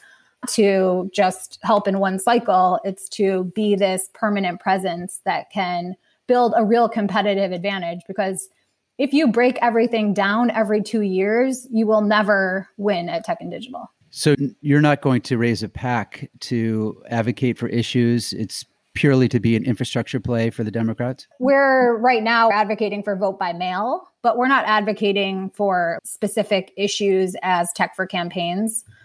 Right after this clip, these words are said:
Speaker 1: People sometimes say, "What are your biggest issues?" And I half jokingly say, "Winning." <laughs> Winning's our biggest issue. There's only so many things you can advocate for. We're really focused on our campaigns and some of the big,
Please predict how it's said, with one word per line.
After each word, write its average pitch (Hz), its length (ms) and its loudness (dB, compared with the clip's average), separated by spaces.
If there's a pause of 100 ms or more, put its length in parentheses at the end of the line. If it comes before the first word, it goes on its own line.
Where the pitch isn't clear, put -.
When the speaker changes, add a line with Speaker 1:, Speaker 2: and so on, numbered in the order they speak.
(240)
Speaker 1:
People 196 260 2
sometimes 185 460 0
say, 180 180 2
"What 180 140 2
are 175 140 2
your 170 380 -2
biggest 180 340 -2
issues?" 180 580 -2
And 175 180 -2
I 170 240 -4 (180)
half 202 320 2
jokingly 190 560 2
say, 170 280 2
"Winning." 170 500 -2 (520)
<laughs> 214 360 6
Winning's 302 440 4
our 262 120 4
biggest 247 480 -2
issue. 220 360 -2 (560)
There's 247 180 2
only 320 180 4
so 302 160 2
many 254 200 2
things 226 180 0
you 220 60 -2
can 202 100 -4
advocate 196 380 -4
for. 185 400 -4
We're 202 280 2
really 190 320 0 (140)
focused 202 320 0
on 175 180 0
our 180 220 0
campaigns 214 960 0
and 185 500 -2
some 196 240 0
of 185 140 0
the 180 80 -2
big, 180 400 -2